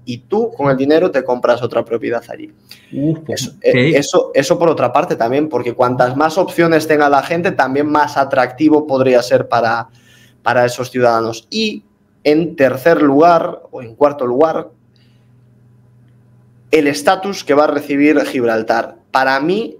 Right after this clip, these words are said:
Speaker 1: Gibraltar no debe integrarse a la comunidad autónoma de Andalucía, sino que debe de ser una ciudad autónoma, como Ceuta y Melilla.
Speaker 2: Sí, es un buen
Speaker 1: Para
Speaker 2: enfoque.
Speaker 1: mí,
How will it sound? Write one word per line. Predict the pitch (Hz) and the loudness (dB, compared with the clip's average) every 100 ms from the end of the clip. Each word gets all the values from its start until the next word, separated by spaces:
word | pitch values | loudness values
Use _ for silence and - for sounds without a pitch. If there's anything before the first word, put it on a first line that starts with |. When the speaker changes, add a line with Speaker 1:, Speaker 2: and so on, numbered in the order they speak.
| _ _ _ _ | _ _ _ _
Speaker 1:
Gibraltar | - 147 139 135 170 180 | -6 0 2 2 2 0
no | 165 156 170 | 0 2 4
debe | 156 151 | 4 2
integrarse | 147 139 135 139 131 139 | 0 0 2 2 0 -2
a | 131 | 0
la | 127 | 0
comunidad | 131 127 123 120 | -2 -2 -2 0
autónoma | 127 127 123 120 | -4 -2 0 2
de | 117 | 2
Andalucía, | 117 117 113 147 160 | 2 -2 0 2 2
sino | 160 131 123 | 0 -4 0
que | 120 | 2
debe | 123 | 2
de | 123 | 0
ser | 123 131 | 0 0
una | 127 120 | 0 -2
ciudad | 120 117 120 | 0 -2 0
autónoma, | 117 120 117 110 - - _ | -4 -6 -8 -8 -14 -20 _
como | - 113 | -20 -18
Ceuta | 113 117 120 | -8 -2 -2
y | |
Melilla. | 117 113 113 113 - _ _ _ _ _ _ _ _ _ _ | -2 -4 -6 -6 -10 _ _ _ _ _ _ _ _ _ _
Speaker 2:
Sí, | _ - 139 127 | _ -8 -6 -6
es | - | -4
un | 135 | -2
buen | 147 147 | 0 2
Speaker 1:
Para | 143 131 | 2 2
Speaker 2:
enfoque. | 131 127 | 0 -6
Speaker 1:
mí, | - | -14